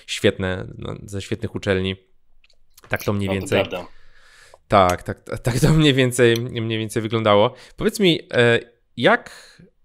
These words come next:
Speaker 1: okej, jeszcze, jeszcze chciałem zapytać o ten doktorat. Jak wygląda doktorat z matematyki? No bo studia to sobie każdy może wyobrazić.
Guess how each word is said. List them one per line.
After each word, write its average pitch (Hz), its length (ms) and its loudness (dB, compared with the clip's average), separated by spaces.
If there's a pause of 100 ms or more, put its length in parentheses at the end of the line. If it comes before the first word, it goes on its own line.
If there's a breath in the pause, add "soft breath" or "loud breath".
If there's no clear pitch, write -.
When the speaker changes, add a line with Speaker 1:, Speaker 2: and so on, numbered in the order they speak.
(140)
Speaker 1:
okej, 120 240 6
jeszcze, 139 300 2
jeszcze 139 320 0
chciałem 139 260 -2
zapytać - 380 -8
o 127 40 -6
ten 127 120 -2
doktorat. 120 340 0
Jak 180 120 2
wygląda 120 260 0
doktorat 95 400 2
z 98 40 -8
matematyki? 95 460 -8
No 131 60 -6
bo 156 80 -4
studia 190 300 0
to 175 60 -12
sobie - 160 -8
każdy 139 200 -2
może 135 200 -2
wyobrazić. 117 600 0